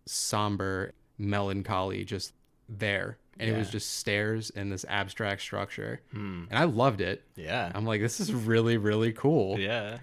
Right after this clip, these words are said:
Speaker 1: It was really interesting to see, like, I wouldn't call it a darker side, but a peek behind the, the child's author that everybody knows.
Speaker 2: If I could start write-,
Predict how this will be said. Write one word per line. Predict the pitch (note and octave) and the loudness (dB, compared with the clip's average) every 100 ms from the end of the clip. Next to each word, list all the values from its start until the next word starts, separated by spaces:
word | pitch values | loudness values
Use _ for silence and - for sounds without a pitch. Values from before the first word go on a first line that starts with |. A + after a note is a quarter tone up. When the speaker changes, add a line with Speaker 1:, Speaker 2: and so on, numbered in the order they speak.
| - - | -10 -2
Speaker 1:
It | |
was | A2+ G#2 | -2 2
really | G#2+ G2+ | 2 2
interesting | G2 G#2 - G2 | 0 -4 -4 -4
to | G#2 | -4
see, | - A2 | -4 -4
like, | G#2+ A2 - _ _ _ - | -4 -6 -10 _ _ _ -4
I | |
wouldn't | A2 B2 A#2 | 0 2 2
call | A#2+ | 2
it | A2+ | 2
a | |
darker | F#2 G2+ G#2 B2+ A#2+ | 0 0 0 0 0
side, | - B2+ C3 A#2+ | 2 2 2 0
but | A2 G#2+ - | -4 -4 -4
a | G#2+ | -4
peek | - - G#2+ - | -4 -4 -4 -2
behind | G#2+ G2 G2+ G2+ G2 G2 G2 _ _ B2 | -2 0 2 2 0 -2 -6 _ _ -6
the, | G2+ G2 - | -4 -4 -4
the | G#2 | -6
child's | - G2+ G2 G2 G2+ | 0 2 2 0 -2
author | A2+ G2+ G2+ G#2 G2 | 0 0 0 -2 0
that | G2+ - _ - | -2 -4 _ 0
everybody | G#2+ G2 G#2 G#2 G2+ | 0 0 -2 0 -2
knows. | G2 G2+ F#2 F#2+ G2 - - _ - | 0 -2 -2 -4 -6 -10 -16 _ -6
Speaker 2:
If | A#2 | -4
I | A2 G#2+ | 2 2
could | C#3 C#3 | 2 -4
start | - C#3+ | 2 2
write-, | A2 F#2+ G#2+ | 2 0 0